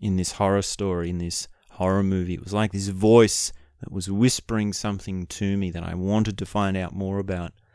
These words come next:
And there's an important insight there into what it means to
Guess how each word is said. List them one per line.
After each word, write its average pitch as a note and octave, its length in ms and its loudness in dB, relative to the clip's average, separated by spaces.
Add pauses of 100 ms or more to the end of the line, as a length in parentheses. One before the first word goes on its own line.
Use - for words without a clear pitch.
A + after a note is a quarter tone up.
(1040)
And C3 400 0 (960)
there's E3+ 180 4
an G3 80 4
important F#3 420 4
insight D#3 520 4
there C3 560 6 (320)
into C#3 580 2
what C#3+ 180 4
it D3 120 2
means C#3+ 540 4
to A#2+ 440 2